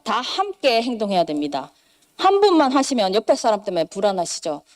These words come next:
우리 다 함께 정책도 바꿔주시고 모든 국민이 이거에 동의해서 다 함께 손잡고 다 같이 일어나야 합니다. 우리 다 함께 행동합시다. 다 함께 일어납시다. 우리 다 함께 우리 자녀들에게 새로운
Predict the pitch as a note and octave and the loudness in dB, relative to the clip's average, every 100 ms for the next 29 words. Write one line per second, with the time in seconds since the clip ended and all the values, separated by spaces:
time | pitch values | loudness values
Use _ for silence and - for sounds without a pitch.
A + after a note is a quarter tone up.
0 | - A3+ G#3+ A#3 D#4+ F4+ - G3 G3+ A3 | -8 -8 -4 -4 -2 -4 -2 0 2 2
1 | B3+ F4+ - B3 F3 - G#3 G3 - D3 | 2 2 2 0 0 0 0 0 -8 -4
2 | D#3 A#3 - - - C4 D4+ C#4+ C#4+ D4+ | -2 -2 -6 -12 2 2 2 2 4 6
3 | D#4 A3 A3 C4 C#4 A#3+ G#3+ A3+ B3+ B3 | 4 2 -2 0 2 4 2 2 2 4
4 | F#3 E3+ - D4 - F#4+ - G3 G3 C#4 | 2 -2 -2 -6 -2 -4 0 0 0 -2
5 | C4+ - E3+ - E3+ A#3+ D4+ - D#4 - | -2 -2 -6 -4 -4 -2 -2 -2 -4 0
6 | B3+ F#3 E3 D#3+ D3 D3 B2+ _ - - | 0 2 -2 -2 -8 -8 -10 _ -20 -4
7 | A3 B3+ G#3+ A#3+ F#4 F#4 F4 F#3+ F3+ C#4+ | 0 0 -2 -4 0 -2 2 0 2 0
8 | C#4+ G3+ D#3+ - C3 C3 _ _ _ G#3 | 2 0 -2 -6 -8 -12 _ _ _ -4
9 | A#3+ D4 G#4+ G4+ D4+ A#3+ - D4 C#4+ G#3 | -2 0 -2 0 0 0 0 0 2 0
10 | - - C3 - _ _ _ - C4+ D#4+ | -4 -6 -6 -8 _ _ _ -2 -2 -2
11 | - A#3 C#4+ - A4 A4 A#3+ G#3 C4+ - | -2 -4 -2 -4 -6 -4 0 2 2 -2
12 | _ A#3 C4 B3+ A#3+ D#4 C#4 G#3 F#3 F3+ | _ 2 2 2 2 2 4 2 2 2
13 | B3 _ _ - G4 G#4 F#4+ A#3+ C4+ | 0 _ _ -2 0 2 2 2 -2